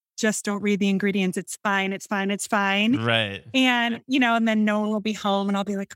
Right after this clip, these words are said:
Speaker 1: "That looks so good." And I'll read the ingredients, and I'm like, "Oh man." You know, it's almost like sometimes you just have to shut that part of your brain off and be
Speaker 2: Mm-hmm.
Speaker 1: like, "This is life. We're supposed to enjoy ourselves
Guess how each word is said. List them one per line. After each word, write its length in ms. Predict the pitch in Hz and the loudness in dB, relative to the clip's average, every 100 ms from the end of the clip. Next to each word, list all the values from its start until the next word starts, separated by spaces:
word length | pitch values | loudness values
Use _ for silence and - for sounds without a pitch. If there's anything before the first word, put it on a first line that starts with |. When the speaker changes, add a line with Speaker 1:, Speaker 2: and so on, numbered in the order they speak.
| _ | _
Speaker 1:
"That 160 | 226 220 | -8 -6
looks 200 | 214 - | -4 -4
so 240 | - 190 | -2 -2
good." 220 | 180 190 | 0 0
And 100 | 185 175 | 2 2
I'll 140 | 165 | 0
read 180 | 180 175 | 0 0
the 80 | 175 | 0
ingredients, 560 | 170 170 165 170 180 185 | 0 0 0 0 -2 -6
and 60 | |
I'm 40 | 180 | -10
like, 120 | 180 - | -10 -8
"Oh 280 | 180 170 165 | -4 -2 -2
man." 540 | 160 160 175 - 185 - | -2 -4 -6 -10 -8 0
You 140 | 262 | 2
know, 260 | 262 233 220 _ _ _ - | 4 2 -2 _ _ _ -4
it's 180 | 262 | 0
almost 320 | 302 302 330 - | 2 2 0 -2
like 120 | 262 | -2
sometimes 460 | 277 254 269 240 | 0 0 2 0
you 100 | 233 | 0
just 440 | 202 - 214 214 - | -2 0 0 0 -2
have 180 | 202 - | -4 -2
to 100 | 208 | -4
shut 300 | - 180 - | -4 -4 -6
that 160 | 170 | -10
part 180 | - 175 | -4 -2
of 80 | 175 | 0
your 100 | 170 | 0
brain 280 | 165 170 170 | 0 2 2
off 280 | 160 165 131 | 0 -2 -2
and 20 | |
be 120 | 151 | 0
Speaker 2:
Mm-hmm. 60 | 165 | 0
Speaker 1:
like, 200 | 165 - | 0 -2
"This 160 | 190 | -4
is 140 | 254 - | -6 -2
life. 320 | 196 190 185 | 0 0 -2
We're 100 | 196 | -4
supposed 340 | 175 - 185 - | -4 -2 -4 -2
to 100 | - | 0
enjoy 340 | 202 180 170 170 | 2 2 0 0
ourselves 800 | 165 - 170 165 165 160 - | -2 -4 -4 -2 -2 -4 -8